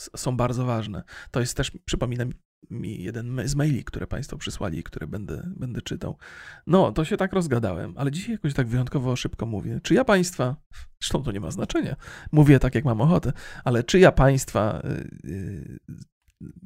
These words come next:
chyba tak, taką mam, y, specyfikę tego podcastu,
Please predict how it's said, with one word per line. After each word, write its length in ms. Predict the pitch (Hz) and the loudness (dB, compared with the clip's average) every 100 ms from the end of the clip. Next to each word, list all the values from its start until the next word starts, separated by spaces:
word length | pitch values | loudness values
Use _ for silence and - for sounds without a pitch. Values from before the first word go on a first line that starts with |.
| - - - | -16 -14 -8
chyba 240 | 170 135 | 0 2
tak, 240 | 135 - | 2 0
taką 280 | - 143 123 | 2 2 4
mam, 400 | 127 117 120 - - 123 110 110 113 | 4 2 2 -6 -8 -10 -8 -6 -8
y, 40 | 151 _ - | -12 _ -10
specyfikę 480 | - 139 170 185 165 | -4 -2 -2 0 0
tego 160 | 117 | 0
podcastu, 480 | 113 - 107 - 147 | -2 -4 -4 -4 -6